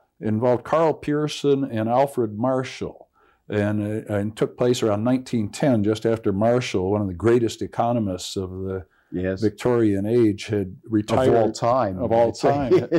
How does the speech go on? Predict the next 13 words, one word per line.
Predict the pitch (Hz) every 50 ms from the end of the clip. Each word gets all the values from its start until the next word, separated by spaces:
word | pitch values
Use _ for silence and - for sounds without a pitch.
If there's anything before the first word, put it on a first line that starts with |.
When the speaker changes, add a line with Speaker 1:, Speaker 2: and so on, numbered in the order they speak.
| - -
Speaker 2:
<laughs> | 165 143 -
Speaker 1:
had | 143 131
retired | 123 123 123 - - 147 143 139 131 123 117
f-, | 117 - - _ _
from | - - 110 104 104 110 113 -
work. | 139 156 135 - - - _ _ _ _ _ - - - - - - -
And, | 139 135 135 131 131 131 131
um, | 143 147 131 131 131 131 131 127 127 131 139 - _ _ _ _
and | 131 139 135 135 - - _ _ -
Pearson | - 226 254 247 - - - 151 139 135 131
was | 131 127 127 127 156
interested | 165 175 165 147 135 127 123 123 - - 131 123 117
in, | - - 127 123 123 123 120 120 120 -